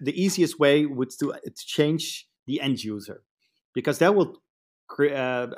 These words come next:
throw everything around. So if the end user is just, um, uh, ca-, there, there is a bacteria that causes you to, to, to, to throw up every time you eat meat, then, uh, and everyone would have this,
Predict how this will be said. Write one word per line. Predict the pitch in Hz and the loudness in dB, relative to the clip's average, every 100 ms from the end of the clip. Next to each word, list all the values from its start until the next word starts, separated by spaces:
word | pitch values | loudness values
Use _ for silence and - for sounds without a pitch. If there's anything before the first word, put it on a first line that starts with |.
| - | -8
throw | 143 | -4
everything | 135 117 123 | -4 -2 -4
around. | 117 113 110 | -2 -4 -6
So | 143 | -6
if | 165 165 | -4 -2
the | 165 151 | 0 0
end | 170 | 2
user | 165 160 143 | 2 0 0
is | 123 - | -4 -2
just, | 147 135 - - _ _ _ _ _ | -4 -4 -10 -18 _ _ _ _ _
um, | 127 123 113 113 110 110 107 - _ _ _ - | -4 -2 -2 -4 -6 -8 -12 -18 _ _ _ -18
uh, | 104 101 | -16 -16
ca-, | - 131 120 120 | -4 -2 0 -2
there, | 117 131 135 123 | -2 0 0 -2
there | 127 131 | -4 -2
is | 123 | -2
a | 123 | -2
bacteria | 123 - 156 156 147 139 | -4 -2 2 4 4 2
that | 131 123 - - | 0 -4 -8 -4
causes | 143 139 131 123 | 0 0 -2 -6
you | 131 127 | -4 -4
to, | 120 120 110 110 110 | -4 -4 -4 -4 -8
to, | 117 107 107 - | -10 -10 -14 -14
to, | 107 104 104 _ _ - _ _ _ | -14 -14 -18 _ _ -20 _ _ _
to | 113 | -18
throw | - 147 139 | 0 4 6
up | 139 - | 4 0
every | 127 127 | -6 -4
time | 123 120 | -2 -2
you | 120 | -4
eat | - - | -6 -6
meat, | 120 127 127 - _ _ _ | -4 -4 -6 -18 _ _ _
then, | - 117 113 117 | -8 -6 -6 -8
uh, | 120 107 107 107 - | -8 -8 -8 -8 -10
and | 117 | -10
everyone | 120 127 131 | -8 -4 -4
would | 117 | -4
have | 107 117 120 | -4 -4 -4
this, | 113 104 - - | -4 -6 -8 -16